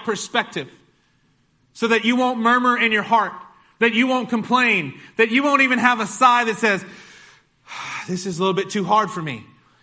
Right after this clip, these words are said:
You're gonna say, "Praise God, this is validation that I'm in the battle, that I'm moving in the right direction." Why would the enemy oppose someone going in the wrong direction? Yeah, he wouldn't. Second Corinthians chapter four, verse sixteen, it says this, "Therefore we do not lose heart."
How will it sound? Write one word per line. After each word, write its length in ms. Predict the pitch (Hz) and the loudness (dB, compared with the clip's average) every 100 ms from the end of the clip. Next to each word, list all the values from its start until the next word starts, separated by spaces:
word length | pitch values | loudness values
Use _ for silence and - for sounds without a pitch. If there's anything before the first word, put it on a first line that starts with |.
| _ | _
You're 120 | 180 185 | -4 -2
gonna 120 | 180 | -2
say, 180 | 180 160 | -4 -6
"Praise 480 | - 214 208 175 | -8 -4 -4 -4
God, 360 | 160 185 190 180 | -2 0 0 0
this 140 | 185 | -4
is 140 | 170 143 | -4 -4
validation 640 | 165 175 165 165 170 175 | -2 -2 -2 -4 -4 -6
that 120 | 156 | -6
I'm 160 | 135 131 | -6 -8
in 200 | 156 160 | -8 -8
the 80 | 160 | -8
battle, 380 | 139 131 113 98 - _ _ - 180 | -4 -4 -4 -10 -20 _ _ -12 -2
that 120 | 185 | 0
I'm 200 | 156 170 | 0 0
moving 320 | 196 220 208 | 0 0 -2
in 100 | 202 | -2
the 80 | 185 | -2
right 240 | 180 185 | 0 -2
direction." 440 | 156 170 165 151 156 | -2 -4 -6 -8 -2
Why 220 | 190 220 | 2 2
would 140 | 214 | 0
the 180 | 180 180 | 0 -2
enemy 220 | 208 190 | -2 -2
oppose 400 | 151 175 202 208 | -4 -2 0 0
someone 420 | 208 196 202 202 208 - 143 | -2 -2 -2 -2 -6 -12 -4
going 340 | 175 190 190 | 0 0 0
in 60 | 185 | 0
the 80 | 185 | 0
wrong 260 | 180 180 | 0 0
direction? 460 | 170 175 170 - 98 - _ _ _ _ _ _ _ _ _ | 0 -2 -2 -8 -14 -20 _ _ _ _ _ _ _ _ _
Yeah, 220 | 131 113 92 _ | -6 -6 -12 _
he 140 | 143 | -6
wouldn't. 320 | 139 131 104 - _ _ _ _ _ _ _ _ _ _ _ _ _ _ _ _ _ _ _ _ _ _ _ - | -6 -6 -10 -18 _ _ _ _ _ _ _ _ _ _ _ _ _ _ _ _ _ _ _ _ _ _ _ -2
Second 320 | 208 190 185 | -2 -2 -4
Corinthians 340 | 185 175 170 | -4 -4 -4
chapter 260 | 185 165 165 | -4 -4 -6
four, 240 | 165 160 | -4 -4
verse 220 | 151 151 | -4 -6
sixteen, 380 | - 151 - 160 | -8 -8 -6 -8
it 80 | 147 | -6
says 220 | 165 147 | -6 -4
this, 200 | 151 151 | -4 -4
"Therefore 480 | 151 185 190 202 170 | 0 0 2 0 2
we 140 | 156 | 0
do 180 | 151 175 | 0 0
not 400 | 185 185 190 - | 0 0 -2 -6
lose 300 | 151 175 170 | -4 -2 -4
heart." 460 | - 135 117 - | -6 -8 -8 -16